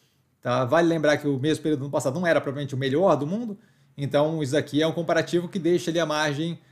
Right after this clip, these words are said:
é, estagnada num, numa, numa, num, numa segmentação consideravelmente pressionada. E o lucro líquido ajustado com uma queda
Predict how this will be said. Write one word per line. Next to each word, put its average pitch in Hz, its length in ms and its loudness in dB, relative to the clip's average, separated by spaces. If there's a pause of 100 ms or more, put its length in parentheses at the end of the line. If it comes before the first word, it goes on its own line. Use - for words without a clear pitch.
(220)
é, 139 520 2
estagnada 185 760 2
num, 202 220 0
numa, 170 580 -2
numa, 156 300 -6
num, 151 160 -8
numa 160 460 -6
segmentação 190 1040 -2 (140)
consideravelmente 196 500 0
pressionada. 175 560 -2 (400)
E 254 80 2
o 269 80 4
lucro 240 220 4
líquido 220 240 0
ajustado 208 480 2 (440)
com 226 120 0
uma 233 160 6
queda 196 580 2